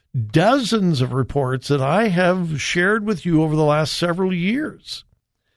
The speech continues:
that the old thing about a little bit of wine is good for the heart, not true. It is, it never was true.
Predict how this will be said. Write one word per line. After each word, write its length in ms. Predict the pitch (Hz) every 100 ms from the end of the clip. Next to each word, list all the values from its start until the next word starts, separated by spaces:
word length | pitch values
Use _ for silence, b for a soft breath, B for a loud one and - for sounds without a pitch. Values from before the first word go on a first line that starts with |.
| _ _ _ -
that 160 | 151
the 160 | 156 156
old 420 | - 202 277 233
thing 520 | - 269 160 135 160 -
about 460 | 151 147 156 160 - _ _ _ _
a 80 | 123
little 380 | 101 120 160 190
bit 180 | 196
of 60 | 196
wine 420 | 175 170 170 175
is 160 | 170 135
good 300 | 107 147 147
for 120 | 151
the 140 | 139 123
heart, 320 | 131 107 - _ _ _ -
not 560 | 127 139 147 170 - -
true. 540 | - - 180 147 92 - _ - _ _ _ _ _ _ -
It 160 | 143
is, 300 | 143 143 - - _ _ _ _ _ _ 262 _ 185
it 260 | 208 165
never 240 | 160 202 302
was 340 | 302 285 320
true. 380 | - - 196 165